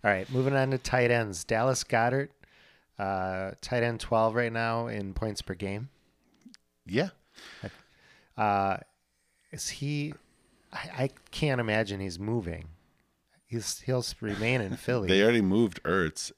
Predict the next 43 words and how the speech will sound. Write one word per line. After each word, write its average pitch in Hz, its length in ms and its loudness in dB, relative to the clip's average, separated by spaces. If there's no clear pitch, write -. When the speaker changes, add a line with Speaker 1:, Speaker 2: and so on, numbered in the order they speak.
Speaker 2:
I 78 60 -4
think - 240 -8
they're 80 100 -4
gonna, 82 260 0
I - 40 -4
mean, 76 320 -2
I - 60 -8
think 90 200 -6
he's 90 160 -4
gonna 85 180 -2
remain 80 240 0
in 76 100 -2
Philly. 65 380 -6
I 82 60 -8
guess, 80 320 -8
so 78 340 -2
I 78 80 -2
guess 85 240 -2
the, - 100 -14
the 73 140 -12
premise 110 380 -2
of 80 80 -6
this 78 140 -6
whole 78 140 -4
question 76 360 -2
is 67 220 -6
fear 82 380 0
of 76 100 -4
him 71 120 -2
moving. 73 280 -4
It's - 220 -8
possible 76 580 -2
he 69 180 -10
moves. 67 420 -8
Philadelphia 71 560 -6
has 71 280 -4
had 65 200 -8
some 64 160 -12
cap - 240 -10
problems, 65 440 -12
but 65 160 -10
I - 40 -8
think, - 280 -10